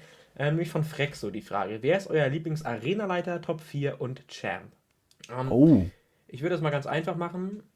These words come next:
Speaker 1: Ähm, nee, du fängst an.
Speaker 2: <laughs> Ähm, boah, Moment mal. Der
Speaker 1: Oder
Speaker 2: Lieblings-Arena-
Speaker 1: Also ich weiß es, also
Speaker 2: Ist halt schwierig
Speaker 1: also,
Speaker 2: so.
Speaker 1: guck mal, das Ding ist so, Arenaleiter ist ziemlich schwer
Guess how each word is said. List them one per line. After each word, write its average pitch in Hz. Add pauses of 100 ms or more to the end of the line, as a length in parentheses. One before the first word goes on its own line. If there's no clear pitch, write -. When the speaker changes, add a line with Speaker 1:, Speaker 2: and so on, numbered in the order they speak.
Speaker 1:
Ähm, 143 (320)
nee, 156
du 113
fängst -
an. - (400)
Speaker 2:
<laughs> 196 (760)
Ähm, 110 (540)
boah, 67 (420)
Moment 101
mal. 87 (1500)
Der 107
Speaker 1:
Oder 143
Speaker 2:
Lieblings-Arena- -
Speaker 1:
Also 147
ich 147 (420)
weiß -
es, -
also 156 (380)
Speaker 2:
Ist -
halt 113
schwierig 113
Speaker 1:
also, 107
Speaker 2:
so. 95
Speaker 1:
guck 101
mal, 170
das 156
Ding 214
ist 226
so, 196 (1000)
Arenaleiter 196
ist 160
ziemlich 156
schwer 101